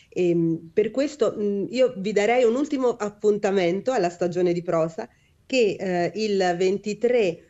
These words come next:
eh, maggio alle, alle venti prova al Teatro Comunale a tirare un po' le somme di tutto quello che è stato,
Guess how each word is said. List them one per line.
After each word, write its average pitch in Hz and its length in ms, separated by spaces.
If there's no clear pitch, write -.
eh, 170 260
maggio 202 640
alle, 175 680
alle 185 220
venti 175 580
prova 240 320
al 180 120
Teatro 214 320
Comunale 240 460
a 196 100
tirare 196 280
un 202 120
po' 240 100
le 226 120
somme 180 400
di 165 120
tutto 175 260
quello 170 240
che 165 120
è - 20
stato, 165 540